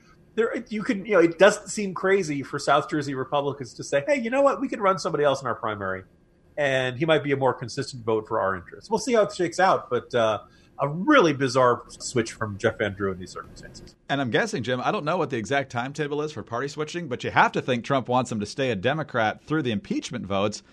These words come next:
Speaker 2: so we can still claim that he had a Democrat <laughs> voting against impeachment, even though there probably more than one.
Speaker 1: He'll, by the way, I actually did a little bit of this. He'll, the, the expectation is they'll get anywhere from four to ten.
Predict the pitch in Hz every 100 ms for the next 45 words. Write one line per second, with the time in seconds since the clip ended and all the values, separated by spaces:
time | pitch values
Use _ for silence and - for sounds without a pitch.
0 | _ - 143 143 139 123 165 151 151 143
1 | 127 120 120 123 117 95 143 135 147 123
2 | 151 185 151 143 139 147 - 110 151 165
3 | 117 107 117 110 104 131 113 98 104 85
4 | 87 92 - _ _ - 196 240 - 156
5 | 160 147 131 123 151 - 135 120 151 131
6 | 127 117 113 - 131 156 - 160 170 175
7 | 185 208 - 190 180 165 - 135 143 135
8 | 143 147 139 131 - - 139 120 - 160
9 | 151 147 147